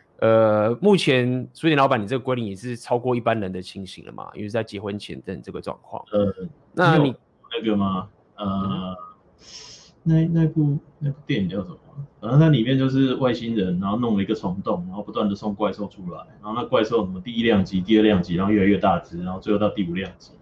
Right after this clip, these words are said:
Speaker 2: 对。
Speaker 1: 嗯。
Speaker 2: 那我这个等级，如果依我这样看的话，大概就是损害情况，呃，次第二等，second。
Speaker 1: 次第二等是什么？
Speaker 2: 最上面就是最惨的，就是你讲的去跳楼，那你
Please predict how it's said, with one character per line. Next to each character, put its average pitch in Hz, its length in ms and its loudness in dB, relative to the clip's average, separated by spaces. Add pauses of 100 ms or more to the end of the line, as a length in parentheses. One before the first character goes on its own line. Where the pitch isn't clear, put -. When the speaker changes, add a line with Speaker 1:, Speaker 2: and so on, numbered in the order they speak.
(140)
Speaker 2:
对。 - 80 -20 (800)
Speaker 1:
嗯。 113 160 -6
Speaker 2:
那 123 120 2
我 113 100 4
这 - 120 -4
个 - 80 6
等 - 200 -4
级， 92 220 -6
如 214 120 0
果 214 140 2
依 110 180 -2
我 95 140 -4
这 110 120 -8
样 98 120 -8
看 95 300 -4
的 85 100 -14
话， 95 320 -8 (320)
大 147 100 2
概 143 80 6
就 131 120 4
是 123 320 0
损 101 260 -4
害 123 220 0
情 185 240 -4
况， 107 340 -2 (960)
呃， 92 460 -2 (260)
次 - 500 -2 (120)
第 127 180 4
二 117 100 4
等， - 140 -14 (300)
second。 - 360 -6 (1000)
Speaker 1:
次 - 200 2 (200)
第 160 100 8
二 147 60 6
等 120 140 -4 (100)
是 117 120 -12
什 - 80 -20
么？ - 200 -18 (380)
Speaker 2:
最 165 100 2
上 - 0 -
面 - 0 -
就 - 0 -
是 160 380 4
最 185 160 2
惨 95 320 -2
的， 90 100 -2
就 110 100 -2
是 113 120 -4
你 101 140 2
讲 156 240 -6
的 - 180 -14 (400)
去 95 480 0
跳 92 220 0
楼， 78 220 -6
那 92 80 -10
你 82 160 -8